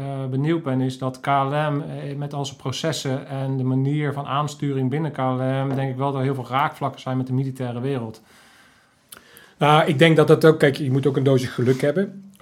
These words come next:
Speaker 2: En dat is dan ook weer geluk, maar geen geluk. Er lopen een aantal mensen bij mij bij nul twintig als lid al rond die bij K L M Ground Services werken. En ik heb ooit eens iemand gesproken en die zegt: Ja, goh,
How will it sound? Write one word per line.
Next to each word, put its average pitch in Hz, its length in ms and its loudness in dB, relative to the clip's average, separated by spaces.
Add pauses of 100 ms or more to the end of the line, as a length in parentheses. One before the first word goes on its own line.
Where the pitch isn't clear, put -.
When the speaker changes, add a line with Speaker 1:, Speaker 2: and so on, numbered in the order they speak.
(140)
Speaker 2:
En 175 180 -4
dat 143 160 0
is 123 120 0
dan 127 340 2
ook 135 180 6
weer 127 240 4
geluk, 131 300 2
maar 123 120 -4
geen 131 200 2
geluk. 120 360 -2 (180)
Er 120 260 -2
lopen 139 420 4
een 131 140 0
aantal 143 260 2
mensen 135 500 0
bij 131 100 0
mij 131 180 2
bij 123 100 0
nul 120 120 -2
twintig 131 240 0
als 127 140 -4
lid 147 300 4
al 123 160 2
rond 139 380 4 (580)
die 151 540 2
bij 123 160 2
K 123 60 -6
L 127 220 4
M 127 60 0
Ground 131 260 2
Services 120 400 0
werken. 117 380 -4 (800)
En 127 360 -2
ik 123 180 -4
heb 127 120 -4
ooit 127 160 2
eens 120 100 -4
iemand 123 220 -4
gesproken 127 440 -2
en 127 60 -2
die 120 100 -4
zegt: 131 120 -2
Ja, 139 180 -6
goh, 151 220 -8